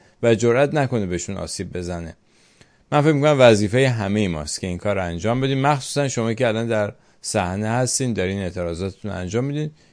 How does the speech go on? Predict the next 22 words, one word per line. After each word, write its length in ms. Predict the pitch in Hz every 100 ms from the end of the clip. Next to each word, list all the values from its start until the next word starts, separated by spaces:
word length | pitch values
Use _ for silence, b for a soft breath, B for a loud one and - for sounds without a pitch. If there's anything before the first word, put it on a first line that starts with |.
| b
یه 80 | 190
پلکارد 580 | 180 156 131 117 131 127
هم 140 | 127
دستتون 400 | 120 117 - 123
باشه، 260 | 123 123 127
این 120 | 120
عکس‌ها 360 | 104 82 - 107
رو 60 |
هم 180 | 107 120 - b b b
حداقل 420 | - 104 104 104 113
به 140 | 113
تو 220 | - 110
همون 240 | 98 113 104
جمعیت 480 | 104 90 95 104
پخش 360 | 113 131 123 -
بکنین 260 | 110 120 107
یا 100 | 95
بیارین 320 | 101 101 95
بالا 300 | 85 87 101
راجبشون 400 | 95 87 90 98
صحبت 340 | 90 78 80
کنین. 220 | - 107